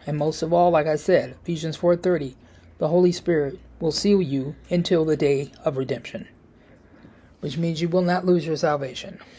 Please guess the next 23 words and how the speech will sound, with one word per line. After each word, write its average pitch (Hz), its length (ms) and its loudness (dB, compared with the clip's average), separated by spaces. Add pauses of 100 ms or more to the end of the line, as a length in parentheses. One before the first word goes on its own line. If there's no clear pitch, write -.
(680)
Um, 147 440 -4 (4000)
I'm 160 100 -8
doing 165 260 2
this 151 220 -6
real 156 200 0
quick - 380 -6
because, 151 600 -6
like 147 180 -6
I 139 100 -6
said 160 260 0
yesterday, 156 480 -4
we're 147 140 -8
going 156 240 -8
to 151 100 -6
the 147 80 -4
range, 143 540 -8 (300)
the - 60 -20
shooting 131 380 -8
range. 120 360 -16
So 131 340 -8 (1040)
this 240 280 8
just 240 200 2
came, 170 360 2